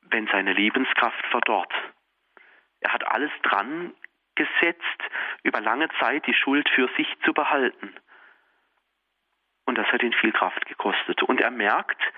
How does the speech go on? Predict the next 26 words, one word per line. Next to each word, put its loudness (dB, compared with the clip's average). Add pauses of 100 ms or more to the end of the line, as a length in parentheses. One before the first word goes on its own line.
(1120)
dass 0
sich 0
etwas 0 (100)
gewandelt -2
hat, 0 (280)
als 0
er -2
zu 0
beten -2
begonnen 0
hat, 0
nämlich -2 (400)
er 0
merkt, 0 (120)
dass -2 (140)
Gott 0
hilft, 0 (140)
dass 0 (160)
Gott 2 (160)
Umkehr 0
ermöglicht, 2
dass 2 (100)
Gott 0
ihm 2
hilft, 0
neu 4